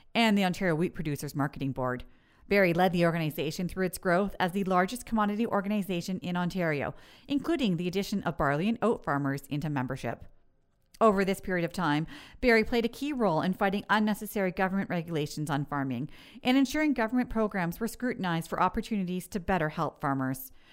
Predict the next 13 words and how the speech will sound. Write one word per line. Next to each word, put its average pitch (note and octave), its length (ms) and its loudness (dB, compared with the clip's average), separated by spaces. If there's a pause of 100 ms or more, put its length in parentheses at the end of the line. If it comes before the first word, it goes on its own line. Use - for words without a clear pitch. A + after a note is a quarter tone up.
(300)
Under F#3 400 4
Barry's D#3 400 -2
leadership, D3+ 480 -2
Grain G3 220 -2
Farmers F3+ 280 0
of D#3+ 140 -4
Ontario E3 400 0
placed F#3 320 -4
an G#3 160 -6
unprecedented F#3+ 800 0
focus E3+ 440 -2
on F#3+ 120 0
public A#3+ 340 0